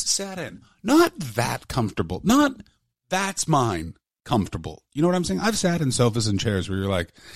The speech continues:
"I want no other buttock to warm this cushion but mine. You are my possession." And it's actually okay to treat possessions like a couch, like a possession. You know what I'm saying? I know some people treat their partner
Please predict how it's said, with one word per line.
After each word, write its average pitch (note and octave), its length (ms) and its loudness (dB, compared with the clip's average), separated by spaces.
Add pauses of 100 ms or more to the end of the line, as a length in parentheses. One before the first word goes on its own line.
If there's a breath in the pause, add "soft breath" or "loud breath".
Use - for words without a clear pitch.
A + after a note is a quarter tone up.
(420 loud breath)
"I - 80 2
want G2+ 280 4
no G#2 200 0
other F#2 200 -6 (180)
buttock - 360 -2 (100)
to - 100 -8
warm F2+ 380 -2
this F2 180 -4
cushion F#2+ 720 -10
but - 260 -4
mine. F#2+ 480 -4 (520 loud breath)
You C3+ 560 4 (640 loud breath)
are - 260 -6
my - 360 -4
possession." - 840 -4
And A2+ 100 4
it's C#3 140 4
actually D3+ 320 -4
okay A2 480 0 (420)
to G2 80 0
treat - 300 2
possessions F2 720 -2 (100)
like F#2 160 -2
a G2 60 -18
couch, F#2+ 360 -8
like F#2 180 -2
a F#2 40 -8
possession. F#2+ 560 -4 (380 soft breath)
You - 80 2
know A#2+ 60 8
what A2+ 60 6
I'm A#2 80 2
saying? D3+ 200 4
I - 20 6
know D3+ 80 6
some E3+ 200 4
people D3+ 220 2
treat A2 380 2 (460 soft breath)
their G2 120 0
partner D3+ 640 0